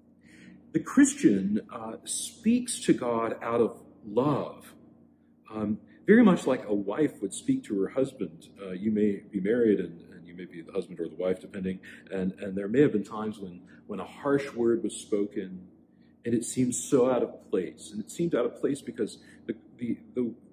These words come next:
the reason is, well, you know, how can someone who, who professes to love me,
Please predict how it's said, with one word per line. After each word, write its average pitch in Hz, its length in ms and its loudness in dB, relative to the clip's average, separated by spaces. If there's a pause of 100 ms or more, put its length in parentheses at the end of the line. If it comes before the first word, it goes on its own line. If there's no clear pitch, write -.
the 120 60 -6
reason 143 340 4
is, 98 180 -2
well, 123 160 -4 (440)
you 151 60 2
know, 139 60 -2
how 180 260 -2
can 202 180 4
someone 160 240 4
who, 127 240 2 (140)
who 123 180 2 (240)
professes 143 480 2
to 135 100 0
love 131 380 4
me, - 300 -14